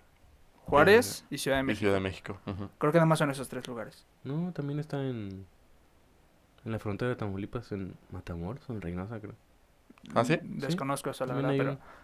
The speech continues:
Speaker 1: pero según yo nada más
Speaker 3: En
Speaker 1: había
Speaker 3: Monterrey
Speaker 1: como,
Speaker 3: también.
Speaker 1: según yo había como pocos lugares en México que tenían su consulado para poder sacar la, la visa.
Speaker 3: No, sí, es en, en Matamoros, creo, Matamoros, Reynosa, creo, y en Monterrey también.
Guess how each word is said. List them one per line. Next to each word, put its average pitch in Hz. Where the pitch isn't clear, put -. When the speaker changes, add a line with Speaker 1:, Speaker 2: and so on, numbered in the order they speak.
Speaker 1:
pero 151
según 170
yo 190
nada 185
más 185
Speaker 3:
En -
Speaker 1:
había 180
Speaker 3:
Monterrey 131
Speaker 1:
como, -
Speaker 3:
también. 131
Speaker 1:
según 175
yo 196
había 196
como 185
pocos 160
lugares 147
en 135
México 160
que 139
tenían 135
su -
consulado 143
para 131
poder 135
sacar 139
la, 131
la 135
visa. 131
Speaker 3:
No, 113
sí, 120
es 113
en, 110
en 107
Matamoros, 98
creo, 104
Matamoros, 101
Reynosa, 117
creo, 175
y 101
en 87
Monterrey 95
también. 95